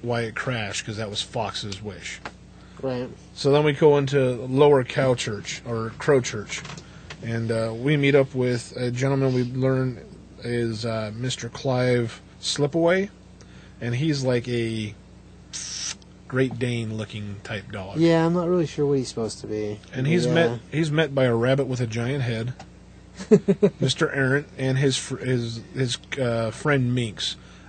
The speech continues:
Speaker 1: and they sh-, they come up to, uh, Mister Slipaway to invite him to join the committee that puts on the Fete, which F E T E, that's a festival.
Speaker 2: Yeah, I assume it's like a fair.
Speaker 1: I didn't know that until I looked it up.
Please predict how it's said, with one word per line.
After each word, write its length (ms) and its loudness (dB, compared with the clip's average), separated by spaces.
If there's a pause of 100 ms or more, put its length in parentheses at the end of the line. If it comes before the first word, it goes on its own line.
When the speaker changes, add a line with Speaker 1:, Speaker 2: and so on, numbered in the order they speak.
Speaker 1:
and 140 -4
they 200 2
sh-, 160 -4 (180)
they 160 2
come 240 0
up 180 -2
to, 460 2
uh, 280 -2 (300)
Mister 520 -2 (300)
Slipaway 720 0
to 280 -2
invite 340 -2
him 200 -4
to 440 -6 (400)
join 480 -2
the 120 -6
committee 520 0
that 200 -2 (400)
puts 200 -6
on 280 -4
the 80 -8
Fete, 380 -8 (420)
which 340 -6
F 220 0
E 120 2
T 180 -2
E, 360 2
that's 220 -2
a 60 -10
festival. 540 -8 (580)
Speaker 2:
Yeah, 260 0
I 60 -2
assume 380 -2
it's 120 -4
like 100 0
a 60 -2
fair. 500 -4
Speaker 1:
I 120 2
didn't 200 2
know 140 4
that 140 4
until 220 -4
I 80 -2
looked 240 -6
it 80 -2
up. 180 -2